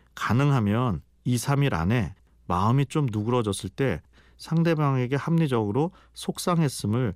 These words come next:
표현하는 것이 좋습니다. 거친 말을 날리면서 화를 내라는 것은 아닙니다. 내가 너무 심하게 화를 내버리면,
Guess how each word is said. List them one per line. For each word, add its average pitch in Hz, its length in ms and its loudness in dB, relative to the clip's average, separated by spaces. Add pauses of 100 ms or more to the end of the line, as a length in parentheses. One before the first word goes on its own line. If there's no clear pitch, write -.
(200)
표현하는 175 460 2
것이 107 200 -6
좋습니다. 87 720 -4 (520)
거친 101 360 -4
말을 135 300 2
날리면서 107 800 0 (180)
화를 160 380 0
내라는 101 340 2
것은 95 220 -4
아닙니다. 82 580 -2 (460)
내가 107 240 0
너무 107 260 2
심하게 135 400 0
화를 131 400 0
내버리면, 101 600 0